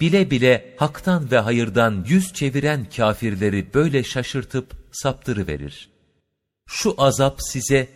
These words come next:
yeryüzünde haksızlık ve azgınlıkla şımarıp sevinmenizden ve böbürlenip kibirlenmenizden dolayı verilmiştir.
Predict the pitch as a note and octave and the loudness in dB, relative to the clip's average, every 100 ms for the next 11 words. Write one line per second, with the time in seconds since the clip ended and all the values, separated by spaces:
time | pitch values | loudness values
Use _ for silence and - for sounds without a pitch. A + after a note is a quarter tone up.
0 | - A#2 E3+ D3+ C3 C3 B2 B2 A2+ C3+ | -4 2 2 2 -2 -2 -2 -2 -2 -4
1 | - D#3 B2+ D3 E3 C#3 C3 - B2+ C3+ | -6 -8 -4 -6 -2 0 0 0 0 0
2 | A#2+ C#3+ C#3 F3 - G#2 - C3 B2+ C3+ | 0 0 0 -2 0 0 0 0 2 0
3 | C#3 - - G#2+ G2+ F#2 F#2+ E2+ - G2+ | -4 -8 -4 -2 0 0 0 -2 0 0
4 | A2 G#2+ _ - E2+ A2+ A2 - B2+ C#3+ | 0 -8 _ -14 0 4 4 2 2 2
5 | D#3 D3+ D3+ C#3+ C#3+ - B2+ A2 A#2 A#2 | 4 2 2 0 -4 -6 -4 0 0 0
6 | A2 A2 G#2+ G2 A2 G2+ D2 E2 D2+ D2+ | 0 0 -2 -2 0 0 -2 -6 -4 -6
7 | D2 D#2 D2 C2+ C#2+ - - D2 - | -4 -6 -6 -10 -14 -10 -8 -8 -10